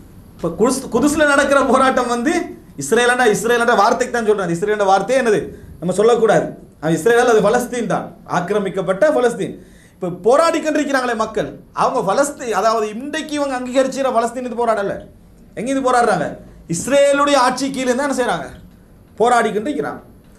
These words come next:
இப்ப எனவே இப்ப பலஸ்தீன மக்களுக்கு இப்ப செய்ய முடிஞ்ச விஷயம் என்ன தெரியுமா?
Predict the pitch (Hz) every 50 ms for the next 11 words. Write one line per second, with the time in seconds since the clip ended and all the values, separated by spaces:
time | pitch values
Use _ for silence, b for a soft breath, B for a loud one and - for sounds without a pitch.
0 | b b b b b b 151 196 202 233 277 285 285 277 277 254 233 220 214 -
1 | - 269 247 226 - 196 190 240 269 269 - 339 339 330 302 311 302 302 311 302
2 | 285 220 269 269 - - 277 277 277 277 277 277 262 262 262 254 247 240 240 -
3 | 247 240 233 226 226 208 214 196 190 175 185